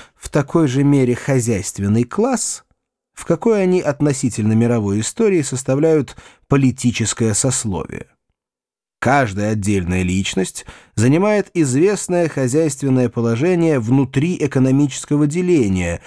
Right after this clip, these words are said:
совершенно аналогично тому, как она в обществе занимает какое-нибудь положение служебное. Оба рода этой приобщенности одновременно захватывают ее чувствование, мышление и отношения.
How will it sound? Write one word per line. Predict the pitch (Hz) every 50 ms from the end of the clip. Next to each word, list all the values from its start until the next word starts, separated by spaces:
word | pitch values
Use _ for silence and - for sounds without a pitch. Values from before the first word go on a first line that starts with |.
| - - - _
совершенно | - - - 98 98 92 - - - 143 156 147 135
аналогично | 123 113 104 104 107 101 92 95 87 - - 87 87
тому, | - - 92 90 110 156 196 226 - - - - _
как | - 165 135 -
она | 135 131 127 113
в | 101 85 92
обществе | 92 87 85 - - 170 151 - - 220 226 214 - - - - _
занимает | - 120 147 151 170 185 208 214 202 185 -
какое-нибудь | 156 135 - 170 165 156 151 139 139 127 - -
положение | - 120 107 104 101 92 120 127 127 123 123 127 117 98 - _ _ _
служебное. | - - - 123 120 127 120 104 - 101 87 85 - - - 76 - - - - _ _ _ _ _ _ _ _ _ _ -
Оба | - 147 143 127 131 143 139
рода | 139 135 123 110 90 98
этой | 95 90 - 101 98
приобщенности | - 110 123 127 123 - - - 233 220 165 113 98 - - - 90 85 - - - - - - _
одновременно | - 131 131 156 190 190 214 247 254 240 233 220 208
захватывают | 165 180 180 170 - 170 196 202 190 190 175 170 165 156 -
ее | 160 165 160
чувствование, | 143 - - - 185 208 208 185 - - - 147 147 143 135 131 127 117
мышление | 113 117 107 - - 110 120 143 160 156 143 143 139 131
и | 131
отношения. | 131 - 139 139 139 - - 110 98 90 73 64 58 50 - - -